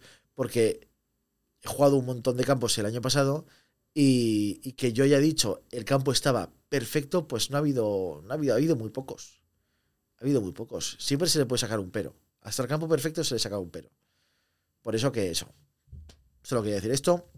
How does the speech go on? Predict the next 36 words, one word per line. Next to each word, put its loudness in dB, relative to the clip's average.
Lo 4
siguiente 6
después 2
del 6
campo, 4
el 4
diseño. 2
Claro, 4
evaluar 6
el 2
diseño 4
de -2
un -4
campo 0
de 4
golf 0
para 4
una 4
persona 4
en 2
la 2
que -4
me -4
incluyo, 0
que -2
no 2
sabe 6
de 4
diseño 2
de 0
campos -4
de -2
golf, -2
es 4
muy -12
complicado. 2